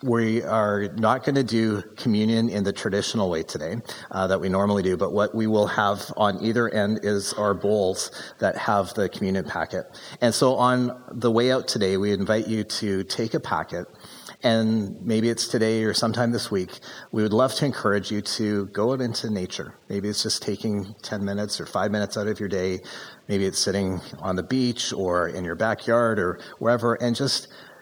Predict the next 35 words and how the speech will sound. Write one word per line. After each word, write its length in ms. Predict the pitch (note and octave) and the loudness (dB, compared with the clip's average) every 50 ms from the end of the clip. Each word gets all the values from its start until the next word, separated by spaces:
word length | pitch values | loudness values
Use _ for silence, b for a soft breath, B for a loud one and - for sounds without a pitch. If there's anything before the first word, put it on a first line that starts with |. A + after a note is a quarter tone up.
| B B B B | B B B B
enjoy 600 | - C3+ A#2+ A2 - - A2+ A#2 B2+ C3+ C3 C3 | 0 2 2 2 0 0 0 2 2 2 2 0
the 120 | - - A2 | -2 -4 -6
presence 720 | - - - A2 G#2+ G2+ - - G2+ G2 - - - - - | -6 -6 -2 0 0 0 0 0 -2 -2 -2 -4 -4 -4 -6
of 300 | - F#2+ F2+ E2+ - - | -6 -6 -6 -6 -4 -4
nature 640 | G#2+ G2 G#2 G#2 - - - A2 G2+ G2 G2 F#2 - - G2 | -2 -2 -2 -2 -4 -4 -2 0 2 2 0 -2 -4 -8 -8
and 180 | G2 F#2+ F#2 | -6 -6 -6
to 380 | - - - G2 F#2+ F#2 F2+ F2+ B B B B B - | -6 -6 -4 -2 -2 -2 -2 -4 B B B B B -2
really 220 | G#2 A2 A#2+ A#2 | 0 2 2 2
be 120 | G2+ G#2 F#2 | 0 -2 -4
thankful 400 | - A2 G2 G2 - - G2 F2+ | -2 -2 -4 -4 -4 -6 -8 -8
for 240 | - - - F#2+ | -8 -6 -4 -2
what 220 | F#2+ F2+ F2 F2 - - - - - - - | 0 0 0 0 -2 -8 -18 -20 -20 -10 -6
this 120 | G#2 F2+ - | -4 -4 -4
beautiful 640 | - - G#2 G#2+ G#2+ G#2 - - G2 F2+ F2 E2 | -6 -6 -4 -2 -2 -4 -2 -2 -2 -2 -2 -2
world 300 | F2 F#2 F2+ F#2 F#2+ E2 | -4 -2 -2 -2 -2 -4
and 100 | E2 E2 | -4 -6
space 360 | - - - F2+ E2 - - | -8 -6 -6 -6 -6 -6 -6
that 100 | - D#2 | -8 -6
God 220 | D2 F#2 F2 F2 F#2 | -2 0 0 0 0
has 140 | F2 - | -2 -4
invited 440 | G#2 F2+ - F2+ F2+ F#2 F#2 F#2 E2+ | -6 -6 -4 -4 -4 -2 -2 -2 -4
us 220 | F2+ F2 - - - | -4 -6 -6 -8 -6
into. 420 | G2 F#2+ F#2+ - - A2 A2 A2 B B B B B B B | -6 -6 -6 -4 -2 -4 -4 -4 B B B B B B B
Maybe 240 | A2+ G#2+ G#2+ G#2 A2 | 0 2 2 2 2
you 160 | G#2 G2+ G2 | 2 0 0
take 300 | - - A#2+ G2 - A#2 | 0 0 0 0 0 0
it 80 | F2 | 0
with 160 | G2 G2+ - - | -2 -2 -4 -6
a 20 | |
friend 400 | - - - G2+ G#2 A2 G#2+ G#2 | -6 -2 0 0 2 2 2 2
or 120 | G2+ F2+ | 2 0
a 40 | E2+ | 0
person, 540 | - - G2+ G2+ G2+ - - G#2 G2 G2+ G2 B B B B B B | -2 -2 -4 -4 -2 -2 -4 -4 -4 -4 -6 B B B B B B
uh, 420 | C2+ F2+ F2 E2+ E2+ E2 E2 E2+ | -6 -4 -4 -4 -4 -6 -6 -4
but 260 | F2+ G#2 F#2+ F2+ - | -2 -2 -2 -2 -4